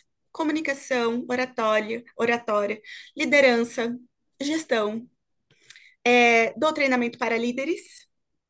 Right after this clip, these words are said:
para que eles consigam coordenar melhor suas equipes, né? E isso entra muito o poder da comunicação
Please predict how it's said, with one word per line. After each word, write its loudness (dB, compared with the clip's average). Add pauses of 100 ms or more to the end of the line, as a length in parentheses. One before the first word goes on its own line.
(300)
para -8
que -8
eles -6
consigam -6
coordenar 0
melhor 2
suas -4
equipes, -12
né? -6
E -6
isso -2
entra -2
muito -4
o -6
poder -2
da -6
comunicação 0